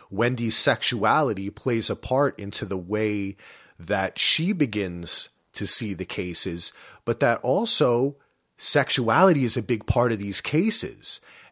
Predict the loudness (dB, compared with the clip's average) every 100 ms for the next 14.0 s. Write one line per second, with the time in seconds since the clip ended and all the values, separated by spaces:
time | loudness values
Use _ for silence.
0 | -4 -2 -2 -4 -6 -4 -4 0 2 2
1 | 2 2 4 2 0 -4 -4 -2 0 0
2 | -2 -4 -4 -4 -10 -20 -20 -6 -4 -2
3 | -2 0 0 0 -2 -2 2 4 2 -2
4 | -8 -6 -6 -4 -2 -4 -6 -8 -6 -6
5 | -6 -4 -6 -4 -10 -6 -2 0 4 4
6 | 4 0 -4 -10 -14 _ _ _ -6 -2
7 | 0 2 0 0 -4 -6 -10 -10 -8 -8
8 | -2 -2 0 2 0 -2 -4 0 0 0
9 | -2 -4 -8 -12 _ -20 _ -10 -4 -2
10 | -2 -4 -2 0 2 0 0 -2 0 0
11 | -2 -4 -8 -12 -14 _ _ _ _ _
12 | _ -6 -6 -4 -4 -2 -4 -6 -8 -12
13 | -6 -2 -2 -4 -2 0 -2 -2 -6